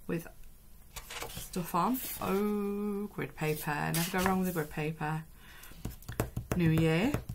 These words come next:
Loving that. Nice bit of peach. Love that. I just love it all. I think it's fab.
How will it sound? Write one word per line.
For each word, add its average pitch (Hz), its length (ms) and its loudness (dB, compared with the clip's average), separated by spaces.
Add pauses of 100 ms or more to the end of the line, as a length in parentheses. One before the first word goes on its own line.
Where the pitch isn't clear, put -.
(3500)
Loving 170 340 2
that. 190 340 4 (440)
Nice 170 180 -4
bit - 140 -6
of - 100 -12
peach. - 720 2 (3750)
Love 170 480 2
that. 226 380 6 (720)
I 208 40 -4
just 233 140 -4
love 160 160 4
it - 80 2
all. 285 240 6
I 208 40 0
think 233 200 -2
it's - 100 -10
fab. 262 500 0